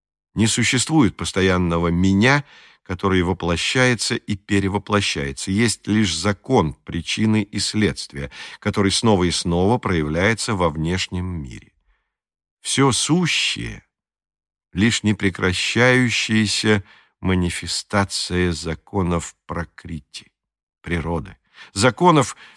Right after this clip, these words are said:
непрестанно разворачивающейся перед нашими глазами великой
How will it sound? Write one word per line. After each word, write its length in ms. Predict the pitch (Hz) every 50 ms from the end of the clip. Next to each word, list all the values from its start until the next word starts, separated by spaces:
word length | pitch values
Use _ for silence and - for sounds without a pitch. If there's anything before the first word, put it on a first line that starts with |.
| _ _
непрестанно 920 | - 104 120 127 - - 117 107 - - - - 139 139 139 123 117 113 113
разворачивающейся 1400 | 107 107 104 98 101 98 98 101 117 127 - - - 101 101 104 101 95 - - - - 90 82 - - 87
перед 340 | - - - 82 85 82 78
нашими 460 | 82 92 98 95 - - 76 82 82
глазами 800 | 80 78 80 78 80 80 73 80 107 107 101 98 95 90 82 - _ _ _ _ _ _ _ _ _ _ _ _ _ _
великой 920 | - 73 78 87 76 76 78 90 123 139 - - - 117 120 117 117 -